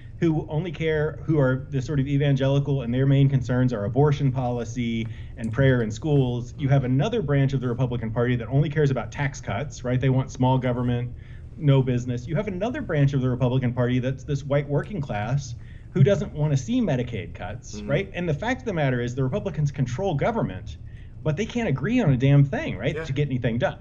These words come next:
Speaker 1: Now, all of my blabbing on about <laughs> this.
Speaker 2: <laughs>
Speaker 1: So we've talked about the state of the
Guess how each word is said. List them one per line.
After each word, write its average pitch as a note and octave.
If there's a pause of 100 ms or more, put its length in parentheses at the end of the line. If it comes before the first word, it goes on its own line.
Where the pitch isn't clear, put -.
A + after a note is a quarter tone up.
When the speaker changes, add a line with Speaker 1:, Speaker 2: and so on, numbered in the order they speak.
(480)
Speaker 1:
Now, D#3 (300)
all F3
of E3
my C#3
blabbing C3
on D3+
about B2
<laughs> -
this. - (220)
Speaker 2:
<laughs> A#3 (800)
Speaker 1:
So A3
we've G3
talked G#3+
about G3
the D#3+
state F3+
of D#3
the C#3+